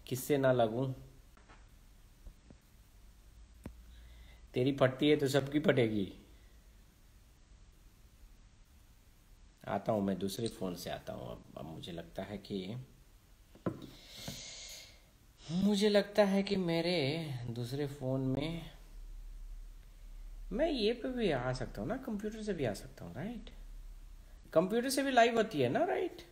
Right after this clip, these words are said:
I don't know। रुको, चलो, मैं कंप्यूटर से आता हूँ अपने। हाँ, राखी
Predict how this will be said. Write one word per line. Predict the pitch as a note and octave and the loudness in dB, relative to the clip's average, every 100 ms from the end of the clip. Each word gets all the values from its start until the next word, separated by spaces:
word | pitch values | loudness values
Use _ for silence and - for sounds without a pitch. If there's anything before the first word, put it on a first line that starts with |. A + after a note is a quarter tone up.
| - - - - | -20 -20 -16 -10
I | |
don't | A3 D3+ G2+ | -6 -4 -4
know। | F2+ E3+ - - - - - - - - - - - - - - - | -6 -10 -14 -20 -20 -20 -20 -20 -20 -20 -20 -20 -20 -20 -20 -20 -4
रुको, | C3+ C3+ | 0 0
चलो, | C#3+ C3 A2+ - - | 2 0 0 -4 -8
मैं | A#2 | -6
कंप्यूटर | A#2 A#2 A2 A#2 | -4 -4 -4 -4
से | A2 F2+ | -4 -6
आता | C3 - | -8 -10
हूँ | E2 | -12
अपने। | E2+ F#2 F2 - - - - - - - - - - - - - - - | -12 -14 -16 -18 -20 -20 -20 -20 -20 -20 -20 -20 -20 -20 -20 -20 -20 -16
हाँ, | - A2+ | -8 -6
राखी | G#2+ G#2+ | -6 -6